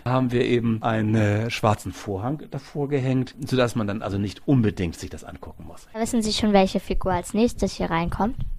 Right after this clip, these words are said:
Speaker 1: Eine Figur wird Olivia Jones sein. Kennt ihr die, ja?
Speaker 2: Ja.
Speaker 1: Ja, klar, habt ihr heute gesehen. Die wird also demnächst hier erscheinen. Und die zweite Figur, die wir in Arbeit haben, das ist die Königin von England,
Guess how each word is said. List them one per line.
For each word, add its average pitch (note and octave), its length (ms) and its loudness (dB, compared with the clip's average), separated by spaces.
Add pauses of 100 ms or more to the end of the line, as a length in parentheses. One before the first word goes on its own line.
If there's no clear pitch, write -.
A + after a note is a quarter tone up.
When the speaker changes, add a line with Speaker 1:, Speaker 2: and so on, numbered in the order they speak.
(120)
Speaker 1:
Eine D3 280 2
Figur F#3+ 540 2 (200)
wird C#3 320 -2
Olivia A#2+ 360 2
Jones G#2 420 -2
sein. F#3 260 -2 (180)
Kennt D3+ 200 -4
ihr D3+ 80 -4
die, G#3 160 -6
ja? C#3 200 -4 (300)
Speaker 2:
Ja. - 0 -
Speaker 1:
Ja, F#2 600 6 (280)
klar, F#2+ 540 6
habt - 140 0
ihr G#2 40 -2
heute F2 160 -2
gesehen. F#2 360 -4
Die C#3+ 140 -8 (160)
wird - 140 -10
also D#3 300 -6 (200)
demnächst D3 420 0
hier D#3+ 160 0
erscheinen. G#3 600 6 (100)
Und D#3+ 440 8
die G#2+ 120 -2
zweite D#3+ 360 2
Figur, F3 260 -2
die D3+ 160 -2
wir D3 60 -4
in - 80 -10
Arbeit C3+ 380 -4
haben, C3 260 -2
das G#2 160 -2
ist A#2 100 -10
die A#2+ 100 0
Königin G#2+ 380 -2
von - 200 -6
England, A#2 520 4